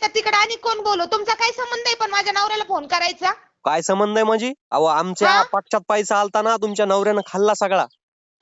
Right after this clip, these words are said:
Speaker 1: अहो, पण माझ्या नवऱ्याने पैसा खाल्ला का ती मला माहिती आहे ना. तुम्हाला माहिती आहे का पैसा खाल्ला का नाही माहिती आहे का? तुम्ही माझ्या घरातल्या सगळ्या गोष्टी बघता का?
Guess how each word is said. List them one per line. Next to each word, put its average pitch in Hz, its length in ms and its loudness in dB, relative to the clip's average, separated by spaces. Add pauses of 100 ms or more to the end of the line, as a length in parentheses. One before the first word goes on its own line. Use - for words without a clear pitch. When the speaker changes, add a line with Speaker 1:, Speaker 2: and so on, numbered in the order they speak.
(180)
Speaker 1:
अहो, 349 240 2
पण 415 180 -2
माझ्या 466 260 -2
नवऱ्याने 453 340 -4
पैसा 466 300 -2
खाल्ला 415 320 -2
का 427 100 -4
ती 440 120 -6
मला 453 220 0
माहिती 466 300 -6
आहे 453 80 -2
ना. 466 180 -2
तुम्हाला 440 380 -2
माहिती 466 260 -4
आहे 466 60 -2
का 427 120 -2
पैसा 427 280 -2
खाल्ला 392 280 0
का 392 120 -2
नाही 381 160 -2
माहिती 359 300 -6
आहे 370 60 -4
का? 392 100 -2
तुम्ही 427 240 -2
माझ्या 415 220 0
घरातल्या 370 360 -2
सगळ्या 381 300 -4
गोष्टी 392 300 -10
बघता 370 280 -4
का? 302 180 0